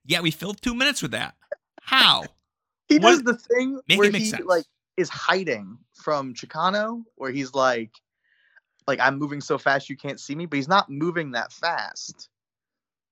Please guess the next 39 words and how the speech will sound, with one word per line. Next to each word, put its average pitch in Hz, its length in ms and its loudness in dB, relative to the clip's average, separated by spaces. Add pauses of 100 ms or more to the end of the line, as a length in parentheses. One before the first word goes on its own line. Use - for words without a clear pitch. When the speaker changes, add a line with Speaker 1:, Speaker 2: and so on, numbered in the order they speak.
(180)
Speaker 2:
And 139 160 0
he's 135 200 -4
very 175 340 4
clearly 175 340 0
still 147 320 0
in, 131 140 -2
like, 120 180 -2
Chicano's 127 460 -2
eye 139 160 2
line 107 240 -2
at - 160 -8
that, 98 220 -4
and 120 120 -2
I, 123 60 2
it 127 100 -6
really 143 380 4
upset 127 360 2
me. 127 200 -6
<laughs> - 160 -10 (2250)
Oh, 123 380 0
man. 113 240 0
Yeah, 185 160 4
this 240 160 0
was, 127 180 -8 (140)
this, 165 240 -6
I 131 80 0
guess 139 320 -4 (300)
<laughs> - 340 -10
I 165 40 4
liked 143 280 -6
it - 160 -10
more 175 120 2
than 156 160 -12
Sam, 139 340 -2
but 139 80 -6
again, 156 160 -4
it's 147 120 -8
two 185 220 -4
minutes, 131 460 -4